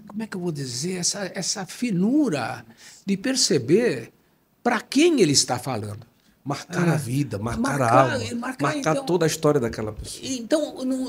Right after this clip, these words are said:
Speaker 1: o, o professor tem que ser, tem que manter a autoridade, tem que manter a, e tem que faz-, tem que, vamos dizer assim,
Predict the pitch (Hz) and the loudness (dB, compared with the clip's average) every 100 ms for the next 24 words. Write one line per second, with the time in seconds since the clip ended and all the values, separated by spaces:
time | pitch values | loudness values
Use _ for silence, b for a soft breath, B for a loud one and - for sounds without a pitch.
0 | 240 233 233 226 269 262 233 - 277 277 | -8 -8 -8 -6 -6 -2 -2 0 -4 -4
1 | 262 - - - 208 180 165 - 220 214 | -6 -4 -4 0 0 0 -6 -4 -4 -4
2 | 190 165 135 - 226 220 139 127 147 143 | -4 -2 -4 -2 0 0 -2 -4 -4 -4
3 | 110 107 120 151 147 165 165 160 156 151 | -4 -6 -6 -6 -8 -10 -12 -6 -8 -6
4 | 127 120 104 135 151 139 113 110 - b | -12 -12 -10 -4 -2 -2 -2 -4 -6 b
5 | b b b - 143 175 196 - 147 147 | b b b -10 0 2 2 0 -6 -4
6 | 110 - - - 160 175 151 127 120 131 | -4 -2 -4 -2 -2 -2 -6 -8 -8 -8
7 | 120 120 - 147 135 | -8 -6 -6 -6 -8